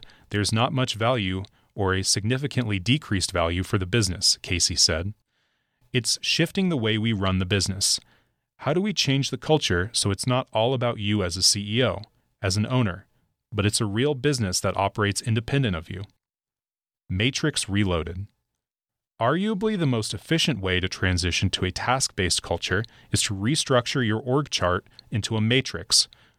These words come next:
which is exactly what Howard Bailey has done. Employees within this structure typically report to multiple supervisors,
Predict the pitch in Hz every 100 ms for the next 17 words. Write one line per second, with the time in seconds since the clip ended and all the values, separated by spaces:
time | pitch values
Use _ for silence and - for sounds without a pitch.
0 | _ 101 98 - 104 107 95 113 - 104
1 | 92 95 - 98 101 92 92 92 85 95
2 | 107 92 87 _ _ _ _ _ _ -
3 | 113 - 165 190 202 170 143 131 135 120
4 | - 92 90 - 98 - 143 165 170 143
5 | 107 - 95 98 - 98 107 131 135 139
6 | - 156 101 87 80 - -